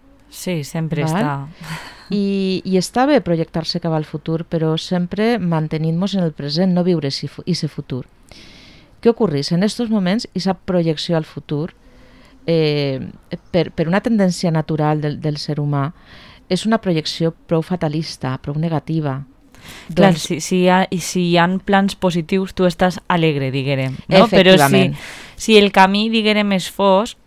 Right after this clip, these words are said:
Speaker 1: pues clar, ca-, caem en ixe bucle que moltes voltes també parlem, no?
Speaker 2: Sí, sí, sí. Quan, quan l'ésser humà està bé, se sent bé, se sent en pau, se sent en felicitat, se sent en harmonia, pot, pot projectar en positiu. I quan,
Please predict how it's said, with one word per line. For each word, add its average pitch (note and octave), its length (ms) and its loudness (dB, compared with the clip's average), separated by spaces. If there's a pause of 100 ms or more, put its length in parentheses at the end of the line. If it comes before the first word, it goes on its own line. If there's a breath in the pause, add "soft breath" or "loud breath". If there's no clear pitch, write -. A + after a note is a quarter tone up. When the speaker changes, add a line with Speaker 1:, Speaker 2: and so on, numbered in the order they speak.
Speaker 1:
pues F3 280 0
clar, D3+ 360 -2
ca-, D3+ 400 0
caem D#3+ 500 -2
en F#3 240 0
ixe G3 220 2
bucle G3 420 0
que F3 140 0
moltes F3+ 340 0
voltes F3 300 -4
també E3+ 320 0
parlem, D#3+ 580 0
no? F#3 200 -2
Speaker 2:
Sí, G#3+ 400 -4
sí, F#3+ 240 -4
sí. F3+ 240 -4 (240 loud breath)
Quan, F3+ 320 0
quan F#3 180 -2
l'ésser F#3+ 340 -2
humà A3 220 2
està G3 300 0
bé, F#3+ 400 4
se - 220 -4
sent E3+ 380 0
bé, F3 220 6
se E3 160 -4
sent D#3+ 200 -2
en D3+ 140 -2
pau, E3 360 0
se - 120 -10
sent D#3 220 -4
en D3 80 -6
felicitat, D3+ 640 -4
se - 120 -8
sent D#3+ 160 -6
en D3+ 140 -4
harmonia, D#3 600 -2 (480 loud breath)
pot, G3 260 0
pot G3 240 0
projectar F3+ 560 2
en C#3+ 100 0
positiu. C#3+ 640 -4 (260)
I G3+ 140 -2
quan, E3+ 460 2